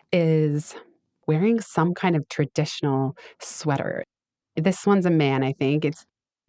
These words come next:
from some Ivy League school. He's got the elbow patches. He's got some kind of accolades,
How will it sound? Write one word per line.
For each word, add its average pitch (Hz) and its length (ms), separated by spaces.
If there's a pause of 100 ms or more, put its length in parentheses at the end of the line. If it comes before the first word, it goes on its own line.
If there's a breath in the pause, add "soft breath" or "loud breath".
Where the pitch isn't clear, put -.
from 185 280
some 185 240 (100)
Ivy 156 360
League 147 260
school. 139 540
He's 170 200
got 170 220
the - 180
elbow 151 260
patches. 147 880 (880)
He's 196 320
got 180 280
some 190 360
kind 170 240
of 143 160
accolades, 143 920